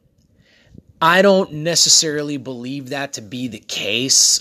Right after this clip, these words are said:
I just believe that technology has just evolved to where we know so much more, we're privy to so much more information that, than we, than we were, that we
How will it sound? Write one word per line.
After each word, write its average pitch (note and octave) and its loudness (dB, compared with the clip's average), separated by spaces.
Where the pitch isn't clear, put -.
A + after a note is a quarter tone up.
I A2+ -4
just A#2 -6
believe A2+ -6
that A#2 -4
technology A#2 -2
has A2 -2
just A2+ -2
evolved A#2 -2
to B2+ -4
where A2+ -4
we A#2 -6
know B2+ 2
so C#3+ 0
much C#3 -2
more, C#3 0
we're A#2+ -6
privy C3 -4
to A#2+ -6
so C#3 2
much B2+ -6
more C3 -4
information B2+ -6
that, A#2+ -4
than B2 0
we, B2 -2
than A#2+ -6
we A#2 -4
were, D#3 6
that D3+ 2
we D#3 0